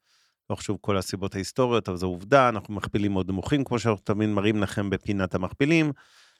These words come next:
ולכן באמת אין את ההיצע הזה, זאת אומרת, המוסדיים,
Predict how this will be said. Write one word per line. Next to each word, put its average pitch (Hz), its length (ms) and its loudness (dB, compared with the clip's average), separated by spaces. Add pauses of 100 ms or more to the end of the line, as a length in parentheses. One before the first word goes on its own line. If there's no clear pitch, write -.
ולכן 151 300 6
באמת 147 300 2
אין 143 120 2
את 143 140 0
ההיצע 131 380 4
הזה, 98 240 4
זאת 92 140 -4
אומרת, 95 100 0
המוסדיים, 139 640 0